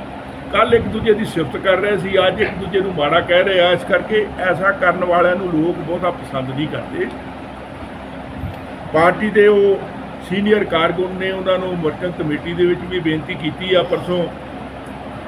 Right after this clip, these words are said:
ਵੀ ਦਰਵਾਜ਼ੇ ਖੁੱਲ੍ਹੇ ਨੇ, ਆ ਕੇ ਓਪਨਲੀ ਜਿਹੜੀ ਵੀ ਗੱਲ ਰੱਖਣੀ ਆ ਇੱਥੇ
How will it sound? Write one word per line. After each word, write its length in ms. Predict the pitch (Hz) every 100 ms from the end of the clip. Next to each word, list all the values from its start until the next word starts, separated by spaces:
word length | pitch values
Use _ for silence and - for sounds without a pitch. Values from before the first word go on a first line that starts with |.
| 403
ਵੀ 80 | - - -
ਦਰਵਾਜ਼ੇ 460 | 165 156 156 196
ਖੁੱਲ੍ਹੇ 340 | 190 165 202 220
ਨੇ, 120 | 226
ਆ 220 | 214 180 175
ਕੇ 120 | 208
ਓਪਨਲੀ 460 | 180 156 - 175 185
ਜਿਹੜੀ 280 | 147 180
ਵੀ 60 | - 156
ਗੱਲ 160 | 156 156
ਰੱਖਣੀ 320 | - 156 170
ਆ 120 | 175
ਇੱਥੇ 440 | 175 156 165 165